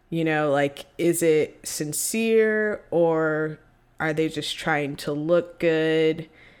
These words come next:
And I was curious to kind of get your take on that. I know, like, a lot of celebrities,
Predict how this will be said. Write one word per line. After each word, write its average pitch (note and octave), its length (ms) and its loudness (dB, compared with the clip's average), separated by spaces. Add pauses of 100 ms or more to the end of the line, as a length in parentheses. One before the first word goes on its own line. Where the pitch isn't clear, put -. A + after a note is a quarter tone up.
(300)
And D#3 640 -2 (480)
I F3 100 4
was F#3 160 2
curious G#3+ 400 0
to F#3+ 140 0
kind F3+ 260 2
of D#3 300 0 (380)
get F#3+ 240 0
your F#3 120 2
take E3+ 440 2
on D#3+ 220 -2
that. C#3+ 300 0
I E3 60 0
know, F3+ 200 2
like, E3+ 200 2
a D#3 60 -2
lot D3 280 -2
of D#3 80 -4
celebrities, D3 1300 -4